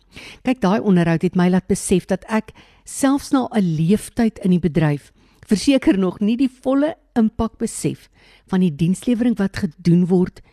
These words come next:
deur mense wat omgee nie. Nou, ek weet daar's ook mense wat sê,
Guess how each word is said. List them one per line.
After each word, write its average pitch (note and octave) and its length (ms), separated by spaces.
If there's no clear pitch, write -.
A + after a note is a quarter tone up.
deur E3+ 260
mense D#3 380
wat F3+ 180
omgee D#3+ 480
nie. D3+ 200
Nou, G4+ 160
ek - 160
weet G4 140
daar's F#4 240
ook - 100
mense A#3+ 260
wat A#3 140
sê, A3 280